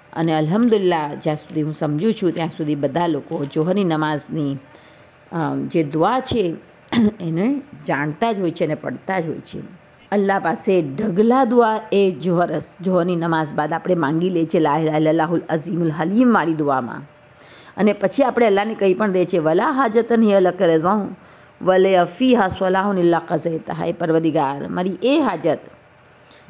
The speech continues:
જેમાં મારા માટે ભલાઈ હોય અને તારી મરજી પ્રમાણે હોય, તો પૂરી કર્યા વિના મૂકીશ નહીં. તો અઝીઝો,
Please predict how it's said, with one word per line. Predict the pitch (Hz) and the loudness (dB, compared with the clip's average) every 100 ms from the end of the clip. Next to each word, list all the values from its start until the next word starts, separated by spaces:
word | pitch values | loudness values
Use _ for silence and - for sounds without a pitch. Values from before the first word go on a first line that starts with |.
| - | -8
જેમાં | 170 165 170 | -2 0 0
મારા | 156 156 | 0 -2
માટે | 143 156 | -2 -4
ભલાઈ | 131 135 135 180 185 | -4 -2 -2 -2 -2
હોય | 147 - - - - - - - - - - | -4 -8 -10 -14 -16 -20 -20 -20 -20 -20 -4
અને | 214 262 | 0 0
તારી | - 185 180 302 | 0 -2 2 2
મરજી | 277 220 220 | 2 0 -2
પ્રમાણે | 165 165 143 147 | -2 -2 -2 -2
હોય, | 147 - - - - - - _ _ _ _ - _ _ - _ - | -6 -10 -12 -18 -20 -20 -20 _ _ _ _ -20 _ _ -20 _ -8
તો | 170 | -6
પૂરી | 170 185 160 | -4 -2 0
કર્યા | 165 156 | 0 0
વિના | 151 156 | 0 -2
મૂકીશ | 151 - 214 262 349 - - _ - _ - | -4 -6 -2 0 0 -4 -14 _ -20 _ -8
નહીં. | 151 143 139 131 - 151 _ _ _ - | -4 -2 -2 -6 -10 -18 _ _ _ -12
તો | - | -6
અઝીઝો, | 143 135 135 - | -6 -8 -12 -12